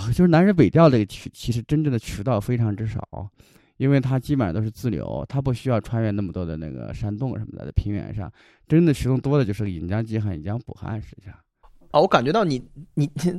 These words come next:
Speaker 2: 你有一个隐藏的，好像有一个心理底线，就是你觉得汉水一旦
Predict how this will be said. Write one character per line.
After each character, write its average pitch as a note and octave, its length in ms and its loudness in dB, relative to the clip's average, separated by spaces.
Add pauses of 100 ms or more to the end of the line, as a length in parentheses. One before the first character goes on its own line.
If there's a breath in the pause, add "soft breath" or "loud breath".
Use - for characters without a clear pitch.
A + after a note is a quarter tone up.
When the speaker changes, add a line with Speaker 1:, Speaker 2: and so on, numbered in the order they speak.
Speaker 2:
你 F3 100 4
有 F#3 140 8
一 C#3 60 2
个 F#3 80 6
隐 C#3+ 200 2
藏 G#2 300 -2
的， E3 100 4
好 A#2+ 160 -4
像 D3 140 0
有 A2+ 100 2
一 G#2 40 0
个 D3+ 180 -2
心 - 320 -4
理 D#3 80 -2
底 - 220 -8
线， C#3+ 260 0
就 B2 100 -2
是 B2 60 0
你 A2+ 100 -2
觉 F#2+ 220 -2
得 B2+ 60 0
汉 D3+ 200 0
水 A2+ 160 -2
一 F2+ 120 -6
旦 C3 180 0